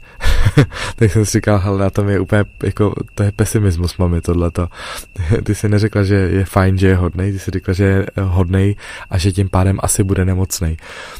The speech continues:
E, samozřejmě to myslela tak, že běžně nebývá úplně tak hodnej, že je jako divočejší, ale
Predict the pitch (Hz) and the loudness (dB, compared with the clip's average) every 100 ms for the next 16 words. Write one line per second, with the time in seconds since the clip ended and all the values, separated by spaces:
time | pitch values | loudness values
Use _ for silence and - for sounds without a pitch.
0 | - - 82 - - - 104 98 101 95 | -12 -6 -6 -6 -8 -2 2 4 4 4
1 | 90 85 92 90 90 90 95 87 92 95 | 2 4 4 4 2 2 2 4 4 4
2 | 90 95 113 107 90 82 85 92 90 87 | 4 4 4 2 2 2 0 0 2 2
3 | 90 85 85 85 85 95 87 92 104 - | 2 4 4 2 0 -4 2 4 4 2
4 | 101 90 - 82 - 90 92 | 0 0 -2 -4 -2 0 0